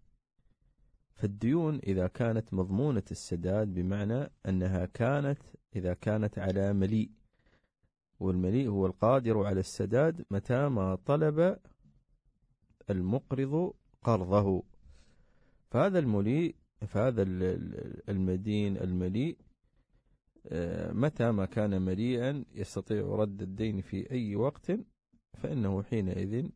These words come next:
يزكيه. لأنه بمنزلة المال المودع أمانة عند المقترض. أما إذا كان، آه، لا يعلم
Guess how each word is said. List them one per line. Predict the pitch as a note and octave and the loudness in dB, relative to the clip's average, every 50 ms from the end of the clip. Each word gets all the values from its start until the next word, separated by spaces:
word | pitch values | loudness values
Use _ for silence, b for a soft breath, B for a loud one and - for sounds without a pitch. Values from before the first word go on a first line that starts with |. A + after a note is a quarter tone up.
| _ _ _ _ _ _ _ _ | _ _ _ _ _ _ _ _
يزكيه. | F3+ D3+ B2+ A2+ - - F#2 - - - - F2+ F2+ F2+ F2+ F2+ F2 - - - _ _ - - - _ _ - | -4 -2 -2 -2 -4 -4 -6 -6 -8 -8 -6 -6 -4 -4 -4 -6 -8 -10 -16 -20 _ _ -20 -20 -20 _ _ -4
لأنه | E3 D3 B2 F#2+ F#2 F#2 F#2+ A2+ B2+ | -2 0 0 0 0 -2 -2 -2 -2
بمنزلة | C3 C3+ F#2+ F2+ F2+ F2+ F2+ F2 F2+ G#2 G#2+ G2+ F#2+ - - A2+ A#2 C3 C#3 - - - _ - - | -2 0 0 0 0 0 -2 -2 -2 0 0 0 -2 -2 -2 -4 -4 -4 -4 -6 -10 -14 _ -6 -4
المال | F#2 F2+ F2+ F2 F2+ F2+ F#2 G2 G2+ G#2 G2+ G2 F#2+ G2 | -2 -2 -2 -2 -2 -2 -2 0 0 0 -2 -2 -2 -4
المودع | F#2+ F#2+ A2+ A#2 B2 F#2 F#2 G#2 A#2 A#2 A2 G2 G2 F#2+ F2+ F#2 F#2 - - F2+ | -4 -6 -6 -6 -4 -2 0 0 2 0 0 0 -2 -2 -2 -4 -4 -4 -4 -4
أمانة | F2 F2+ F#2 G2 G#2+ G2+ F#2+ F#2 F#2 F#2 - - - F#2 F#2 F#2 F#2 F2+ | -4 -2 0 0 0 0 0 -2 -2 -4 -4 -4 -4 -4 -2 -2 -4 -4
عند | F#2 F#2 F2+ F2+ F2 F2+ F#2 F#2+ F2 - - - - | -4 -4 -4 -4 -4 -4 -4 -4 -4 -4 -6 -6 -4
المقترض. | G2+ G2+ G#2+ F#2 - - - - D#2+ D2 - - - _ _ _ b b b b b b b b b b b b b b b b b _ _ _ _ _ _ _ C4+ - | -2 -2 -2 -2 -4 -6 -8 -6 -6 -6 -6 -8 -12 _ _ _ b b b b b b b b b b b b b b b b b _ _ _ _ _ _ _ -6 -4
أما | F3+ C#4+ C4+ G#3 G3+ | -2 0 0 0 0
إذا | G#3+ G3+ E3+ C3+ | 2 2 0 0
كان، | - - C3+ G#2+ F#2 F#2 F#2+ G#2+ B2+ - - - - - - - _ _ _ _ _ _ _ _ _ _ - _ _ _ _ _ _ _ _ _ _ _ _ - | 0 0 -2 0 0 0 -2 -2 -4 -8 -14 -20 -20 -20 -20 -20 _ _ _ _ _ _ _ _ _ _ -20 _ _ _ _ _ _ _ _ _ _ _ _ -6
آه، | - - E2+ F2 E2 - | -4 -2 -2 -2 -2 0
لا | - C3 C#3 C3 C3 B2 A2+ | 2 2 4 4 6 4 4
يعلم | A2 A#2 A2+ A2 G#2 G2+ G2 G2+ A2 A2 | 4 4 2 2 2 4 4 4 2 0